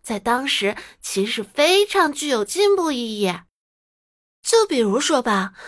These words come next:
像咱们的故事中所提到的翰林医官院和太医局，就是大宋朝廷设置的专门负责行使医政和专门负责医学教育的两大部门。听说啊，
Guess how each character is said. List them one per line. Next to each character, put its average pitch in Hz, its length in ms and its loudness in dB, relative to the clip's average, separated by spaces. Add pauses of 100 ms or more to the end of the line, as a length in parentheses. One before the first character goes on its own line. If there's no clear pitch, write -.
(120)
像 427 340 2
咱 254 320 -4
们 381 160 2
的 381 80 0
故 440 260 4
事 269 160 -2
中 262 220 -6
所 233 160 -4
提 214 240 -10
到 233 240 2
的 175 240 0 (260)
翰 311 320 2
林 240 200 -2
医 294 120 -6
官 320 300 0
院 349 220 0
和 - 120 -8
太 339 220 2
医 392 220 2
局， 294 340 -4 (380)
就 330 200 0
是 269 160 -4
大 294 300 4
宋 269 240 -2
朝 220 260 -4
廷 285 220 -6
设 330 320 4
置 233 220 2
的 214 200 2 (280)
专 440 200 4
门 440 160 4
负 415 200 0
责 339 180 2
行 370 420 -2
使 196 280 0
医 359 280 2
政 403 240 2 (200)
和 240 160 4
专 285 200 2
门 285 140 -2
负 269 220 -2
责 220 180 -2
医 349 180 -2
学 370 200 0
教 494 120 2 (140)
育 247 100 2
的 196 120 -2
两 185 180 -2
大 185 140 -2
部 202 120 -4
门。 170 320 -2 (1500)
听 277 240 -6
说 269 160 -4
啊， 233 500 -2